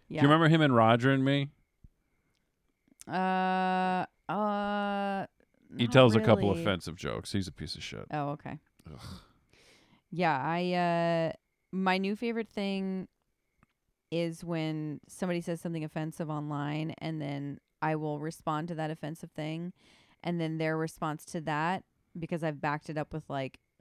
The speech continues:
Speaker 1: actual truth and facts and science, and their response will be, "I'm not even gonna justify this with an answer. Uh, I'm just gonna say that you don't know what you're talking about." And I'm like,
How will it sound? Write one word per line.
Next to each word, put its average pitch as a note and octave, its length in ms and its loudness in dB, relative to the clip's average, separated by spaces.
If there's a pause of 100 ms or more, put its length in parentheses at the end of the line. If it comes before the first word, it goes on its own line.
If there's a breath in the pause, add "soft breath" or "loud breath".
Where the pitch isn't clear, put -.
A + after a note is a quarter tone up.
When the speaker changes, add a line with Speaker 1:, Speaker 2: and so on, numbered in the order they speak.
Speaker 1:
actual D3+ 360 -4
truth D3+ 380 -10
and D3 120 -12
facts C#3+ 420 -10
and C#3+ 140 -10
science, D#3+ 520 -8
and D3+ 180 -10
their C#3+ 140 -6
response D3+ 480 -10
will E3 60 -10
be, D#3 220 -8 (400 loud breath)
"I'm B3+ 180 4
not E4 140 4
even D#4 140 0
gonna B3+ 180 0
justify E3+ 640 -4
this C#3 200 -10
with E3+ 140 -12
an D3 100 -8 (160)
answer. C#4 640 -6 (640)
Uh, G3 420 6 (520)
I'm G#3+ 160 4
just G#3+ 160 -10
gonna F4 140 -4
say E3 640 0 (180)
that F3 340 4
you E3 460 -6
don't A#3+ 100 2
know D4+ 80 2
what D#4+ 140 0
you're C4 180 -6
talking F#3 260 -4
about." C3+ 200 -6
And D#3+ 80 -6
I'm F#3 60 -4
like, F#3 180 -2